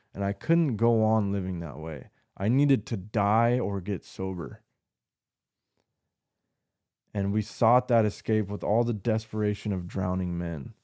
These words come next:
Like, I don't know if you've ever drowned or, like,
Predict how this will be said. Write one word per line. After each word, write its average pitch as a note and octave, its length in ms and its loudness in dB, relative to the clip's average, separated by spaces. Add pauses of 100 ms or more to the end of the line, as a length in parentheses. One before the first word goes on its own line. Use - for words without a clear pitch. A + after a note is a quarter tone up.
(160)
Like, E2+ 280 -12 (920)
I A2 60 -2
don't E3 100 6
know F3+ 120 8
if A2+ 100 2
you've A2 120 2
ever A2+ 280 8
drowned G2+ 720 6
or, G2 160 2
like, F#2 380 -2